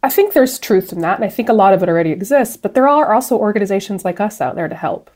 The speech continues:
You know, a lot of the people that en-, join our conferences, engage with us, attend our webinars, are people starting out, people that need that baseline, you know, set of information. And,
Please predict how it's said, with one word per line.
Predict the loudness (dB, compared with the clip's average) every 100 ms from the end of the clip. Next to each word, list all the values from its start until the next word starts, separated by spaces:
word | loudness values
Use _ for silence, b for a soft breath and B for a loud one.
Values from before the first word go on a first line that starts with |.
| -8
You | -4
know, | 0 0 0
a | 0
lot | 2 4 4
of | 2 -2
the | -8
people | -6 -4 -2 0
that | -2 -2 -6
en-, | -6 -4
join | 0 0 2
our | 0
conferences, | 0 0 0 -2 -4 -2 -2 -2
engage | -4 0 0 0
with | -4 -2
us, | -2 -4 -8 -16
attend | -16 -6 -2
our | 0 2
webinars, | 0 0 0 2 2
are | -2
people | -6 -6 -6
starting | -6 -8 -6
out, | -10 -10 -12 b b b b -6
people | -2 0
that | 0 0
need | -2 -2 -2 -2
that | -2 -2
baseline, | -2 -4 -4 -4 -2 -2 -4 -6
you |
know, | -6 -4
set | -2 -2
of | -2 -8
information. | -10 -12 -10 -12 -12 -14 -12 -14 -8
And, | -4 0 0 -2